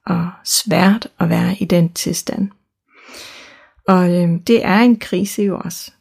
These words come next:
Det er ikke ligefrem det fedeste i verden, fordi ellers så var det jo slet ikke en krise.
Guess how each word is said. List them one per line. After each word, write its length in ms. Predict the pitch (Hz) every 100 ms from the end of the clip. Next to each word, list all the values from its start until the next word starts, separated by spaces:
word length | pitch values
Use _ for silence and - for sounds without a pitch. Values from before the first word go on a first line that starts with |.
| _ -
Det 80 |
er 40 | 180
ikke 160 | 185
ligefrem 580 | 208 202 196 202 185 170 170 -
det 100 | 175
fedeste 460 | - 196 202 -
i 100 | 190
verden, 500 | 170 165 170 175 165
fordi 540 | - 180 170 170 165 170 _ _ -
ellers 320 | 180 185 175
så 160 | - 180
var 120 | 180
det 100 | 185
jo 100 | 165
slet 240 | - 175
ikke 200 | 180 -
en 80 | 180
krise. 440 | - 185 190 -